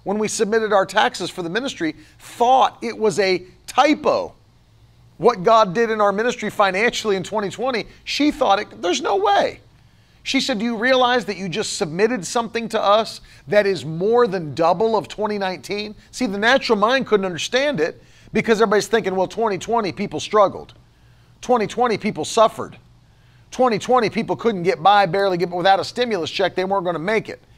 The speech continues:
And we looked at what God did. It was only God. <laughs> And the, and the accountant was like, "Uh, is that right?" "It's right. And wait till we file twenty twenty-one,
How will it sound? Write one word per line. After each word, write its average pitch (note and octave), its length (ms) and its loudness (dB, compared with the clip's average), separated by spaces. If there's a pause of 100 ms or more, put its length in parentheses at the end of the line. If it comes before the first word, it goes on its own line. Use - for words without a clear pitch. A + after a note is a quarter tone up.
(500)
And A3+ 180 4
we G#3+ 120 2
looked B3+ 220 4
at G3+ 80 0
what G3+ 180 0
God F#3 300 6
did. C4+ 360 0 (460)
It B3+ 80 0
was A3+ 180 4
only C#4+ 300 4
God. D#3+ 460 4
<laughs> - 340 -16
And G#3+ 160 2
the, - 180 2 (100)
and B3+ 140 0
the A#3 80 4
accountant G#3 640 2
was D3 160 -4
like, E3 240 4 (340)
"Uh, F#3 400 8
is E3+ 140 -2
that C4 140 6
right?" D4 440 4 (200)
"It's B3 240 2
right. C4+ 500 2 (460)
And G#3+ 180 2
wait C4 220 4
till B3+ 120 0
we B3 120 -2
file A#3 300 4
twenty A3+ 280 0
twenty-one, G#3+ 600 0